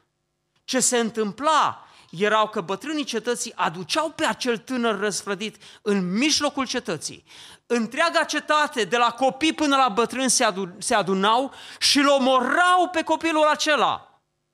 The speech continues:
cu pietre. Ca să se curme în țara lui Israel și să nu se perpetueze o mișelie, ca copiii să nu înceapă să își ceară drepturile lor,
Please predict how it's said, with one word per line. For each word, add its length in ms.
cu 120
pietre. 600
Ca 180
să 160
se 220
curme 800
în 220
țara 400
lui 140
Israel 640
și 220
să 180
nu 260
se 160
perpetueze 1120
o 160
mișelie, 1080
ca 180
copiii 640
să 140
nu 160
înceapă 520
să 400
își 280
ceară 340
drepturile 920
lor, 360